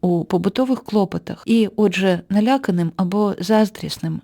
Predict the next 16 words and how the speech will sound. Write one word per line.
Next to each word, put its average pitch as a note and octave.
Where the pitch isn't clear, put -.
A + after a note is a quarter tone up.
міщанам. E3
Стихійна C4+
поведінка, F3+
краса, A#3
сила, G#3
що G#3+
нагадує G3+
агресію, F#3
це C4+
саме B3+
ті C4
якості, F#3+
до G3
поєднання A3+
яких G#3+
пізніше G#3